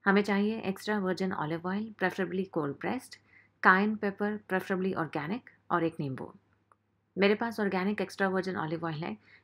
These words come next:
ये कोल्ड प्रेस्ड है जो highest grade of olive oil होता है।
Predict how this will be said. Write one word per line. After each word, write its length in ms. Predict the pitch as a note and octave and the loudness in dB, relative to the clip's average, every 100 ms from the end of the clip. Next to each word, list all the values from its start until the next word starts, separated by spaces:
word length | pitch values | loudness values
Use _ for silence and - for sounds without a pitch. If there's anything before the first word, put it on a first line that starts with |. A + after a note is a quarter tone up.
| - | 2
ये 80 | G3+ | 4
कोल्ड 300 | G3 G#3 G#3+ | 6 4 4
प्रेस्ड 300 | A3+ A3+ - | -2 -6 -2
है 220 | G#3 A3 | -2 -2
जो 140 | G#3 G3 | 0 -2
highest 480 | - F#3+ G3 A3+ G3 | 0 0 0 -2 -2
grade 300 | F#3 F3+ F#3+ | 0 2 0
of 20 | - | -2
olive 180 | E3 D#3+ | -4 -2
oil 180 | D#3+ D#3 | -2 -4
होता 200 | D3 - | -4 -4
है। 300 | D3 D3 - | -4 -6 -12